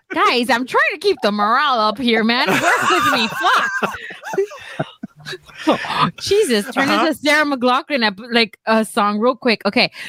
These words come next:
Speaker 1: so on TikTok, I saw this guy. This guy went viral. He brought his date to a show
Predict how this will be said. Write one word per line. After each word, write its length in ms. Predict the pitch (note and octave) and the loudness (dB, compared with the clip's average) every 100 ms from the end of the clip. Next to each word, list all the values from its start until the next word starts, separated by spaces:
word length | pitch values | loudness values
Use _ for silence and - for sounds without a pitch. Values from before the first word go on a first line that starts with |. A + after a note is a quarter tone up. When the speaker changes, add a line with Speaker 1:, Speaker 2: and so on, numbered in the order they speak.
| - | -8
Speaker 1:
so 140 | - | 0
on 120 | B3 C4+ | 0 0
TikTok, 440 | F4+ - A#3+ G3+ | -2 2 2 2
I 120 | - A3 | 0 0
saw 180 | B3+ | 2
this 180 | B3+ C4+ | 2 0
guy. 200 | - G#3 | 0 0
This 100 | F#3+ | 0
guy 140 | A3 A#3+ | 0 0
went 180 | G3 | 2
viral. 360 | G3+ F#3 E3+ D#3 - - - - | 2 2 2 0 -6 -16 -14 -16
He 680 | - C4 D4 F4 G#4 A#4+ - - F#3 | -6 0 2 2 2 0 -2 -8 -10
brought 480 | G#3+ G#3+ G3+ F3+ - _ | -2 0 2 0 -6 _
his 600 | - A#3 G#3+ G3+ G3+ G3+ | -4 2 4 4 4 0
date 360 | F#3 F#3+ E3+ - _ _ _ - | 0 2 2 0 _ _ _ -20
to 300 | - A3+ F#3+ - | 0 2 4 2
a 60 | |
show 520 | F#3 F#4+ C4+ D#3+ G3+ | 0 2 2 0 -4